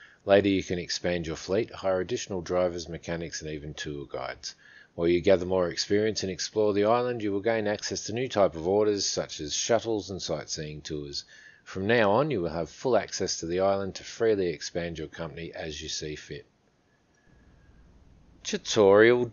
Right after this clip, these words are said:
done. Still cannot find a light. Let's go into the settings.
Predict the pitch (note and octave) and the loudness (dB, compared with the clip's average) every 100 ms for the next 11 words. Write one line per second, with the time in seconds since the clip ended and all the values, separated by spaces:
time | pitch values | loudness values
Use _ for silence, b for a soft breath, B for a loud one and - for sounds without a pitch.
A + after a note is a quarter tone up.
0 | - - C#3+ F3+ B2 E2 C#2+ - - - | -4 6 10 10 8 2 -8 -16 -20 -20
1 | _ _ - - _ - _ b b b | _ _ -20 -20 _ -20 _ b b b
2 | b _ _ _ - - - - F2 F#2+ | b _ _ _ -12 -8 -8 -6 0 0
3 | B2+ - - D3 A2+ A2+ - - _ - | 0 -4 -8 -4 0 0 -2 -14 _ -18
4 | - F2+ F2 F2 G2+ A2+ - - _ - | -12 -6 -4 -2 -4 -8 -16 -20 _ -20
5 | - - - - A#2+ C#3 D#3 F3+ A2 - | -20 -20 -20 -14 -10 -8 -4 -2 -2 -6
6 | - - _ - - - - - b b | -16 -18 _ -20 -20 -20 -20 -20 b b
7 | b b b b b - - - A2+ F#2 | b b b b b -20 -16 -10 -8 -8
8 | F2 D#2 - F#2+ E2 D#2+ A#2 - - | -10 -8 -6 -4 -4 -6 -10 -12 -12